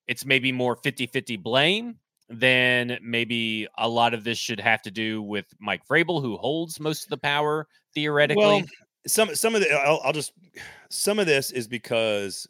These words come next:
Speaker 2: we're gonna spend so much time today, brought to you by Sinkers Beverages and the Kingston Group, uh, talking about Tannehill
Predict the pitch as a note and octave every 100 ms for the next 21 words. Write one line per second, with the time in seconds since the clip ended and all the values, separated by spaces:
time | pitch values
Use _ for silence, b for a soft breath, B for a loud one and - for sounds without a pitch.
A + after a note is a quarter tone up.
0 | _ _ G2+ C#3+ D3 C3+ C3+ A2+ C3 B2+
1 | A2+ A#2+ A2+ G#2+ G#2 G2 G2 F#2+ F#2+ -
2 | _ _ A2 G#2 G#2+ F#2+ A2+ G2 F#2 F#2
3 | F2+ F2+ E2+ F2+ E2+ E2+ E2 - b b
4 | b b _ A2+ G#2 G2+ C3 C3 C#3 B2
5 | - - A2 A2 A2